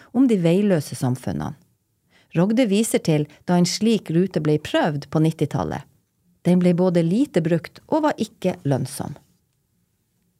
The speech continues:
Så til en nyansettelse i Honningsvåg, hvor Elisabeth Leiknes Hansen blir ny rektor på Nordkapp videregående skole. Hun var blant to søkere på rektorstillinga.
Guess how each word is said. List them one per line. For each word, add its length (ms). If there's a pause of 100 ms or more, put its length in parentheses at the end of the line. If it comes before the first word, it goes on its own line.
(160)
Så 220
til 200
en 120
nyansettelse 880
i 120
Honningsvåg, 680 (360)
hvor 200 (140)
Elisabeth 760
Leiknes 480
Hansen 540 (240)
blir 260
ny 320
rektor 540
på 180
Nordkapp 520
videregående 640
skole. 440 (840)
Hun 100
var 140
blant 280
to 200
søkere 540
på 180
rektorstillinga. 800